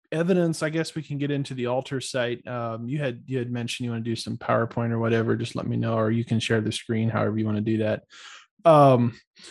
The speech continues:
but getting into the altar site, so that's, you know, for some people who may not know what we're talking about, we're talking about, um, basically modern day,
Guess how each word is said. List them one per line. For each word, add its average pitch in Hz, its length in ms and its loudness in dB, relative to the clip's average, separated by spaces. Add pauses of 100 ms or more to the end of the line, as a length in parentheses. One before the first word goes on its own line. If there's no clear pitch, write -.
(380)
but 156 420 8 (420)
getting 196 280 10
into 160 160 4
the 143 80 0
altar 135 320 -2
site, 120 340 -4
so 135 380 -2 (920)
that's, - 460 -2
you 156 140 -2
know, 139 100 0
for 139 140 -8
some 165 180 0
people 151 240 -2
who 139 120 -2
may 135 120 -2
not 135 160 -2
know 127 80 -4
what 123 140 -4
we're 120 100 -6
talking 120 400 -2
about, 113 220 2
we're 117 80 2
talking 127 400 0
about, 113 400 0 (180)
um, 107 400 -2
basically 117 880 -2
modern 113 460 -2
day, 110 580 -2